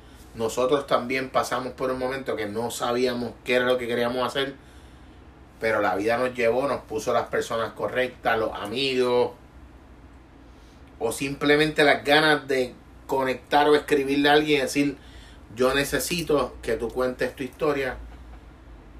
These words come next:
porque la gente necesita escucharla". Cuando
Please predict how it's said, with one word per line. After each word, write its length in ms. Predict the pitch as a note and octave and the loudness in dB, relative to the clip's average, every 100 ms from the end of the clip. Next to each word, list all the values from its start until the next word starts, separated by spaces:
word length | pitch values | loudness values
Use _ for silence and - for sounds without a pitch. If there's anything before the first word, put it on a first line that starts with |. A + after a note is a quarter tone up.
| - | -14
porque 240 | - - | -12 -8
la 100 | G#2 | -8
gente 340 | - A2+ G#2+ A2+ | -6 -8 -4 -4
necesita 340 | G#2+ A2 G2+ | -4 -8 -10
escucharla". 580 | - G2+ F#2 - E2+ D#2+ - - - - - - - - - - - - - - - - - - - - | -10 -12 -12 -14 -16 -18 -20 -20 -20 -20 -20 -20 -20 -20 -20 -20 -20 -20 -20 -20 -20 -20 -20 -20 -20 -14
Cuando 840 | - E3 D#3+ D#3+ D#3+ D#3+ D#3 E3 | -2 2 4 2 -2 0 2 2